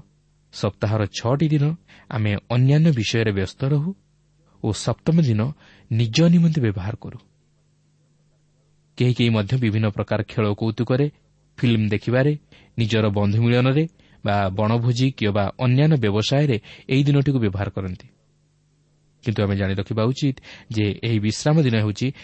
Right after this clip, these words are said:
ପ୍ରଭୁଙ୍କର ଦିନ ଓ ଆମେ ପ୍ରଭୁଙ୍କ ଉଦ୍ଦେଶ୍ୟରେ ବ୍ୟବହାର କରିବା ଉଚିତ। ଇସ୍ରାଏଲ ସନ୍ତାନଗଣ ନିଜର ଭୁଲ ବୁଝି ତାହାକୁ ସଂଶୋଧନ କରି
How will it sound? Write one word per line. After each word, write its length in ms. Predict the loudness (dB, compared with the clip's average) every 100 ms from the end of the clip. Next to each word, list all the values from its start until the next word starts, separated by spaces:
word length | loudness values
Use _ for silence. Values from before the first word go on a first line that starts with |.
| -12
ପ୍ରଭୁଙ୍କର 460 | -4 0 0 2 2
ଦିନ 160 | 2 2 2 -4 -16
ଓ 60 | -4
ଆମେ 180 | -2 0
ପ୍ରଭୁଙ୍କ 480 | 0 0 2 2 2
ଉଦ୍ଦେଶ୍ୟରେ 480 | 0 0 -4 -2 0
ବ୍ୟବହାର 300 | 0 -2 -4
କରିବା 280 | -4 -6 -6
ଉଚିତ। 320 | -10 -14 -18 _ _ _ _ _ _ _ _ _ _ _ _ _ _ _ _ _ _ _ _ -4
ଇସ୍ରାଏଲ 340 | -4 0 0
ସନ୍ତାନଗଣ 520 | 0 -2 -2 -2 0 0
ନିଜର 260 | -2 -2 -2
ଭୁଲ 260 | -2 0 0
ବୁଝି 280 | 0 -4 -4
ତାହାକୁ 340 | -2 -2 -4 -4 -6
ସଂଶୋଧନ 500 | -6 -8 -8 -4 -4
କରି 200 | -2 -2